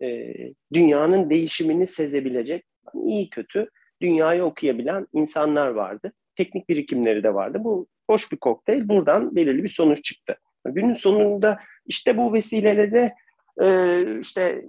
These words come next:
şey gibi Devlet Bahçeli'nin o hani iki bin dokuzun dokuzunu at yirmi oradan al falan, e, algoritması gibi işte bizim yerli motorumuz üç sene sonra uçuyor demeye çalışmıyorum ama bu vesileyle, e, çok daha iyi bir durumdayız.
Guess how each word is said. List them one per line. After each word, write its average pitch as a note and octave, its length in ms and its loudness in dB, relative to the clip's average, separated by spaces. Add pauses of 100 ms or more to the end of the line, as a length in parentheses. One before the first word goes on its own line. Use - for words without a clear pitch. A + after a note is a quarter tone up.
şey G3 240 -2
gibi D3+ 300 -4 (220)
Devlet E3 300 -2
Bahçeli'nin E3 420 0
o D#3+ 300 0
hani D#3 140 -6
iki D#3 240 -14
bin E3 120 -12
dokuzun E3 500 -8
dokuzunu E3+ 360 -6
at D3+ 260 -4
yirmi E3 300 -2
oradan D#3 360 4
al D3 280 0
falan, D#3 340 -2 (440)
e, C3 540 -4
algoritması D#3 720 -2
gibi D#3+ 280 -4
işte G#3 340 0
bizim G3 220 2
yerli E3+ 260 6
motorumuz F3+ 600 2
üç - 140 -14
sene F3 180 0
sonra E3 220 -4
uçuyor E3 320 -6
demeye E3 300 0
çalışmıyorum E3+ 600 -6
ama A3 260 0 (600)
bu B3+ 240 2
vesileyle, F#3+ 880 0 (720)
e, C#3+ 40 4 (1400)
çok - 240 -4
daha G#3 260 2
iyi F#3+ 220 -4
bir D3 100 -6
durumdayız. A2 800 -6